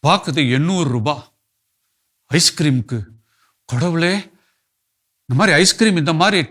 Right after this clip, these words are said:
டிஃபனுக்கே எண்ணூறு ரூபாய் இவர் செலவு பண்றாரு, எவ்வளவு அருமையான மனுஷன்" என்று அவள் நினைத்து கொண்டாள். வெளியே வரும்போது அவர் சொன்னாரு, "இல்ல, இல்ல, இல்ல, இது பத்தாது, உனக்கு தான் பிரியாணி பிடிக்குமே,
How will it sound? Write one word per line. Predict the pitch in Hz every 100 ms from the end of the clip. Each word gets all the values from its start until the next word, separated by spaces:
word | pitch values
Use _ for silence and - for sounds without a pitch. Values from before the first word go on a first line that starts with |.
| 156
டிஃபனுக்கே | 147 214 226 208 240 233 _ _ -
எண்ணூறு | 139 214 254
ரூபாய் | 202 240 202
இவர் | 143
செலவு | - 135 160
பண்றாரு, | 139 117 113 107 87 _ _ _ -
எவ்வளவு | 131 240 233
அருமையான | 170 180 185 185
மனுஷன்" | 160 139 139 - 120 85 _ _ _ _ -
என்று | 123 143
அவள் | 151 113
நினைத்து | 107 104 104
கொண்டாள். | 107 92 98 101 - - -
வெளியே | 170 214
வரும்போது | 170 165 160
அவர் | 143 -
சொன்னாரு, | 160 147 147 160 _ -
"இல்ல, | 208 302
இல்ல, | 285
இல்ல, | 196
இது | 143 123
பத்தாது, | 147 - 190 123 92 _ _ _ _ _
உனக்கு | - 165 170
தான் | 196
பிரியாணி | 135 170 202 175
பிடிக்குமே, | 143 120 120 120 117